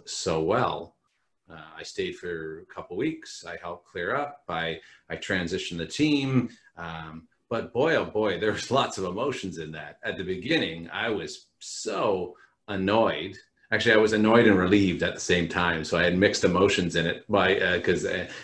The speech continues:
and I had been thoughtful on my exit, but, um, but still, uh, you have a choice on how you show up and how you behave. And behaving poorly never will help you, even if you're angry. You know, you can be respectfully direct,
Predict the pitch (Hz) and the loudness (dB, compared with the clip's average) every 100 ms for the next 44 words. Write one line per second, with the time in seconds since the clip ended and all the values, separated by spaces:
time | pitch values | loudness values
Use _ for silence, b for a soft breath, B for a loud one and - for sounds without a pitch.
0 | - 107 101 87 85 87 82 - 87 - | 2 6 6 4 2 0 0 2 2 0
1 | 85 80 78 85 120 - 85 80 - 95 | -4 -4 -4 -2 -2 -2 -4 -6 -8 -4
2 | 87 - 90 85 82 B B - 113 - | -4 0 0 0 -2 B B 0 0 0
3 | - 135 123 95 92 B B - - - | 4 8 10 8 4 B B -16 -14 -8
4 | 104 117 139 123 - 123 101 78 - - | 2 6 8 6 6 8 8 4 -4 -8
5 | - _ 87 87 - 110 120 117 117 117 | -14 _ -8 -8 -4 2 4 4 4 2
6 | - 101 101 131 147 - 98 92 101 101 | 4 6 8 6 2 -4 -6 -4 0 2
7 | 101 95 90 87 92 82 78 76 - b | 2 0 -4 -4 -2 -2 -4 -6 -12 b
8 | b b - 107 101 101 98 98 107 147 | b b -4 0 2 2 0 0 2 2
9 | 147 135 - - 113 117 127 139 156 156 | 4 2 0 0 4 6 6 4 2 -2
10 | - _ _ 107 101 104 104 107 104 101 | -10 _ _ -2 2 4 6 8 8 6
11 | 95 76 76 - 82 76 - _ _ _ | 2 -2 -8 -8 -10 -10 -14 _ _ _
12 | 139 131 127 113 107 104 98 80 78 73 | 2 6 8 8 6 4 4 -2 -8 -14
13 | 71 - _ _ _ 107 104 101 104 110 | -16 -18 _ _ _ -4 0 2 2 0
14 | 117 104 104 87 85 82 - 113 110 - | 0 0 -2 -4 -6 -8 -4 -2 -2 -2
15 | 104 98 98 95 117 139 - | -2 -2 -2 0 0 -2 -8